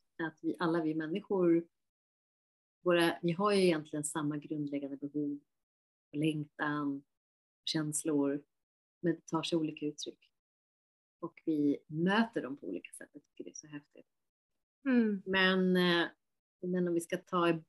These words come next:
Speaker 1: början på veckan och när vi började planera podden kändes det så himla kul. Och jag var också så här hög på energi, liksom. Det var, kändes så himla roligt, det kändes så himla rätt. Och, men jag är ju sån där som, jag har min energi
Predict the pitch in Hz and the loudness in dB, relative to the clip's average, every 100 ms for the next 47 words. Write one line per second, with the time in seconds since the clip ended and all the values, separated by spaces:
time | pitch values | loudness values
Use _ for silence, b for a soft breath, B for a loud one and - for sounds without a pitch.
0 | - 190 196 254 277 190 - - 151 151 | 2 4 6 6 4 2 -2 -10 -8 -4
1 | 143 147 151 143 - 151 147 147 - 233 | -2 -2 -2 -2 -4 -4 -4 -4 -2 -2
2 | 180 165 - - - - - 233 185 165 | 0 -4 -6 -10 -8 -4 4 6 6 4
3 | 151 - 240 208 151 160 165 175 - - | 0 2 4 6 4 2 0 -2 -6 -10
4 | - _ B B 226 277 240 202 185 - | -10 _ B B 2 4 4 2 -4 -4
5 | 180 190 240 214 - - - - - 143 | -2 0 2 2 0 -10 -16 -18 -16 -14
6 | - - - - - - 202 233 208 202 | -8 -8 -10 -14 -16 -10 -2 -2 0 -4
7 | 190 - - 175 - - - 190 220 202 | -6 -12 -20 -20 -20 -16 -8 -2 -2 -2
8 | - _ - - - b b b b b | -8 _ -8 -8 -8 b b b b b
9 | _ _ - 185 175 175 - 185 196 190 | _ _ -2 0 0 -2 -8 -6 -2 2
10 | 180 170 - 143 143 156 151 - 175 160 | 2 2 -2 -4 -4 -6 -6 -6 -6 -4
11 | 170 170 165 165 160 156 156 - 165 156 | -2 0 2 0 -2 -4 -4 -2 0 2
12 | 156 | 0